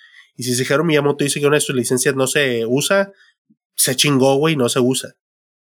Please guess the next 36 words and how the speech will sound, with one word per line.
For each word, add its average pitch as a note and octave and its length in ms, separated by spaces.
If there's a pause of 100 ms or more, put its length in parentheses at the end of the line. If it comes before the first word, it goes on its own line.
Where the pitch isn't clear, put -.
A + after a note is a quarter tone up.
(460)
Y G3+ 380
quedaron C#3+ 340
muy E3+ 160
escamados F#3 600
por F3+ 200
la E3+ 140
película C#3+ 500
que D#3 100
sacaron C3 560
de A#2 220
Mario A2 300
Bros D3 500
en A#2 180
el A2 120
noventa G#2+ 340
y A#2+ 60
tres. - 440 (580)
Porque B2 240
realmente, B2+ 640
pues, - 420 (580)
no B2 180
fue C#3 160
supervisada B2+ 680
por C3 160
Miyamoto, F#3 680 (380)
prestaron A#2+ 440
la B2+ 60
licencia D#3 680
y B2 220
en A2+ 100
ese A#2 160
entonces C#3 340
era B2+ 100
un C3 160
boom. C#3 320 (440)
Y, A2 480